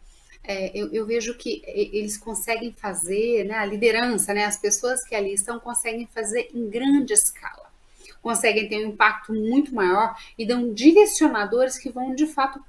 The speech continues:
promover a mudança que a gente precisa na sociedade. E aí, olhando pra outras regiões e até fazendo um paralelo ali com o nosso, com o nosso país, é só você olhar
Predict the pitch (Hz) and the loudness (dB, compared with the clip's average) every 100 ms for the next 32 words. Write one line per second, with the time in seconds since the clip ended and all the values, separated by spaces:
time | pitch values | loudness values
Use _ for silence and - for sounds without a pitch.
0 | - 359 359 302 - 277 285 208 233 269 | 2 6 8 6 2 0 0 -2 -8 -8
1 | 285 269 285 - 294 - 240 247 247 - | -6 -6 -6 -6 -8 -8 -10 -10 -4 -2
2 | - 277 165 - - - - - - 214 | -2 -2 -8 -12 -20 -20 -20 -20 -10 -2
3 | 240 269 226 214 254 269 214 208 220 208 | 0 2 0 -2 0 0 -2 -2 2 4
4 | 214 - - 214 214 190 180 185 208 196 | 4 -2 -6 -2 -2 -2 -2 -2 -2 -2
5 | 202 196 403 330 311 226 226 233 208 190 | -4 2 0 2 -2 -2 -4 0 0 0
6 | 190 190 190 190 185 180 185 185 208 196 | -2 -2 -4 -4 -4 -4 -4 -6 -10 -6
7 | 185 185 - - 165 175 226 - - - | -4 -4 -8 -10 -8 -6 -4 -6 -8 -20
8 | - - 254 330 330 - 302 247 220 254 | -20 -8 0 2 2 2 0 0 0 0
9 | 269 - | 0 -6